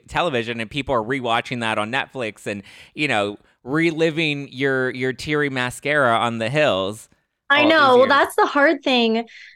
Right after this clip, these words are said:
Speaker 2: We didn't get residuals.
Speaker 1: Yeah.
Speaker 2: I think we got, like, a percentage of D V D sales, but who has ds
Speaker 1: Yeah.
Speaker 2: anymore?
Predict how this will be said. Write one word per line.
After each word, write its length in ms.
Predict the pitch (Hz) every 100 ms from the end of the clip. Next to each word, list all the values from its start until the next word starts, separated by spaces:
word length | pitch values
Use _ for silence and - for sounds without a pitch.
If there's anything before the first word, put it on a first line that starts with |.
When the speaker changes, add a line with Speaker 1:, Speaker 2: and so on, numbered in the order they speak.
| _
Speaker 2:
We 200 | 233 285
didn't 360 | 285 320 285 208
get 260 | 233 208
residuals. 720 | 254 269 285 294 285 302 302 294
Speaker 1:
Yeah. 100 | 254
Speaker 2:
I 120 | 269
think 260 | 285 269
we 120 | 269 254
got, 160 | 233
like, 160 | 226 233
a 60 |
percentage 580 | - 214 214 202 202 202
of 120 | 202
D 160 | 180 190
V 120 | 185
D 180 | 170 175
sales, 360 | - 220 226 208
but 140 | -
who 120 | 233
has 260 | 233 233 185
ds 500 | 208 208 196 190 196
Speaker 1:
Yeah. 360 | 185 185 151 151
Speaker 2:
anymore? 180 | 190